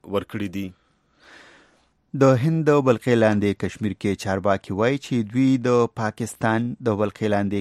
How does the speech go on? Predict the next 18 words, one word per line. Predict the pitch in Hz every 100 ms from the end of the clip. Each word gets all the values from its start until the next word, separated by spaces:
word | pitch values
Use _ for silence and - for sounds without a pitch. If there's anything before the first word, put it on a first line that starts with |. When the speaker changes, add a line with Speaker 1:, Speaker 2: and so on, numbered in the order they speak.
| -
Speaker 2:
کشمیر | 98 - - 127 120 113
نه | 110 110 113 - 104
راوښتو | 104 131 131 - 123 120 117 - - _ _ _
توندلارو، | 110 107 107 110 107 110 107 101 _ _ - - 101 98
سره | - 101
په | 95 98 92
انخته | 104 - 151 151
کې | - 135 135 127
څلور | - 156 156 135 101
مشکوک | - 110 -
توندلاري | 101 98 95 95 90
وژلي | 90 95 90
دي. | 98 - _ _ _ 101
هندي | 92 98 92 - _ -
چارواکي | 98 95 98 - 101
وایي | 95 127
چې | 147 147 143 131
حکومتي | 120 110 101 95 - 120